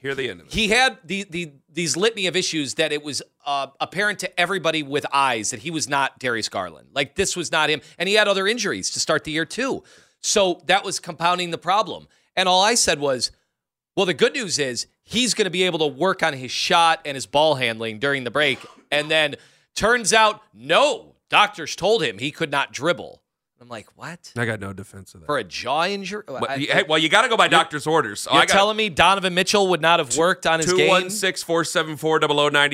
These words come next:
Speaker 1: two. If there's any doctor driving
Speaker 2: Yeah,
Speaker 1: in
Speaker 2: let me
Speaker 1: right
Speaker 2: know.
Speaker 1: now, please let us know. Lima is a person who knows people in the medical field. He knows a lot more doctors than I
Speaker 2: Yeah,
Speaker 1: do.
Speaker 2: but this one was lost
Speaker 1: I,
Speaker 2: on me.
Speaker 1: I only have the great Doctor Curtis Dornan, and I don't know if I would ask him this question. Maybe he would know, maybe he wouldn't. I don't know.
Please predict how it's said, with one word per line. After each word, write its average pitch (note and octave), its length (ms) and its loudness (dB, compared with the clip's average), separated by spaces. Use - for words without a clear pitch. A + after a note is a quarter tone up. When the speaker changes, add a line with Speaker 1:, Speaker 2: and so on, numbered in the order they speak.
Speaker 1:
two. C3 180 -4
If G#2+ 100 -8
there's C#3 240 0
any F3 180 0
doctor D#3 380 2
driving C#3 380 0
Speaker 2:
Yeah, F#3 160 2
Speaker 1:
in A#2 60 -2
Speaker 2:
let C3+ 80 6
me D#3+ 80 6
Speaker 1:
right G3 80 -4
Speaker 2:
know. E3 60 4
Speaker 1:
now, C3 260 6
please D3+ 500 -4
let D3 160 4
us C#3+ 200 -6
know. F#2 300 -8
Lima D3 320 4
is D3+ 220 -2
a D3+ 80 2
person D3+ 400 -2
who C#3+ 140 -4
knows D#3 340 2
people F3 340 -4
in E3+ 60 -2
the E3 80 -2
medical D#3 320 0
field. F3 320 0
He D#3+ 60 -2
knows B2+ 180 -2
a A#2 60 -10
lot B2+ 280 2
more E3+ 120 2
doctors D3+ 400 0
than C3+ 100 -2
I C#3 120 6
Speaker 2:
Yeah, D#3+ 80 6
Speaker 1:
do. F3 80 4
Speaker 2:
but F3+ 80 0
this G#3+ 200 2
one F#3 100 2
was A#2+ 140 -4
lost D3+ 240 4
Speaker 1:
I, D#3 160 4
Speaker 2:
on B2 80 -4
me. F2 160 -20
Speaker 1:
I D3 140 2
only D#3+ 180 2
have D#3 160 0
the C#3+ 60 -10
great D3 320 0
Doctor D3+ 280 2
Curtis D3 380 0
Dornan, E3 420 2
and B2+ 160 2
I C3+ 140 6
don't D3+ 120 0
know D3+ 120 0
if D3 100 -4
I C#3+ 120 4
would C#3+ 100 0
ask C#3+ 320 0
him D3 160 -2
this C#3+ 160 -4
question. D3+ 420 -2
Maybe C3+ 260 -2
he C#3 120 -4
would C#3 160 -4
know, C#3+ 200 0
maybe C#3+ 260 -2
he C3 120 -6
wouldn't. A#2+ 300 -8
I G#2+ 140 -2
don't B2+ 120 -2
know. C#3 260 0